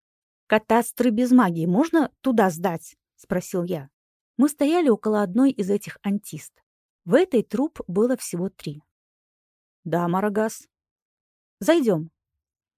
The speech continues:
«Нет, Марагас», поспешно возразил Чирик. «Там гулок, он... он ралов чесало.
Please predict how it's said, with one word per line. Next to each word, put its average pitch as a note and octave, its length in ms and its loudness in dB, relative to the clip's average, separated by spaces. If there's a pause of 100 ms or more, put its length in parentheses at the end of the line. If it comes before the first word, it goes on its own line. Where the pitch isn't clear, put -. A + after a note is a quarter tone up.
(440)
«Нет, G3+ 340 6
Марагас», F3+ 520 -6 (380)
поспешно F3+ 460 -2
возразил F#3 440 -2
Чирик. - 440 -8 (240)
«Там G#3+ 340 8
гулок, A#3+ 500 6 (100)
он... G#3+ 380 4 (500)
он B3 280 12
ралов C4 460 8
чесало. F3 580 0